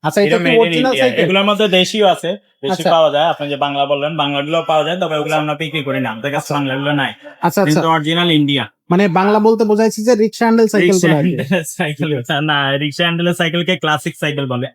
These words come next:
Speaker 1: আচ্ছা, আচ্ছা।
Speaker 2: হ্যাঁ, তো
Speaker 1: এটা
Speaker 2: এই
Speaker 1: অরিজিনাল
Speaker 2: ধরনের
Speaker 1: ইন্ডিয়ান?
Speaker 2: হ্যাঁ, এটা অরিজিনাল ইন্ডিয়ান, এটা হলো ছাব্বিশ সাইজ, এটার মধ্যে আঠাশ সাইজও আছে।
Speaker 1: আচ্ছা।
Speaker 2: যদি কেউ বড়টা নিতে চান,
Speaker 1: হুম, হুম।
Speaker 2: সাড়ে পাঁচ ফুট বা তার উপরে লম্বা,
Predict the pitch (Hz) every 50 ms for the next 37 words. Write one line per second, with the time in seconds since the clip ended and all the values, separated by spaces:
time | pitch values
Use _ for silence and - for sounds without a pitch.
0 | _ _ 165 165 - - 165 147 127 - - 127 127 120 120 - - 143 180 175
1 | 233 226 226 220 202 233 254 247 247 247 254 254 247 240 190 139 - 147 147 131
2 | 110 101 - - - 165 165 160 160 156 170 175 180 185 185 180 180 175 185 196
3 | 190 180 160 165 170 170 175 - 165 151 147 165 165 - - 135 117 120 135 143
4 | 151 156 151 147 165 165 156 160 160 156 - 170 165 156 - - 156 139 131 -
5 | - _ _ _ _ - 165 156 - - 147 131 147 156 156 156 165 175 175 170
6 | 170 170 165 165 156 175 175 175 170 147 160 156 - 160 165 185 190 _ _ -
7 | 202 202 196 196 160 156 160 165 165 170 160 - - 165 160 151 160 160 151 131
8 | 160 165 170 160 135 - 151 151 151 151 156 160 156 143 127 -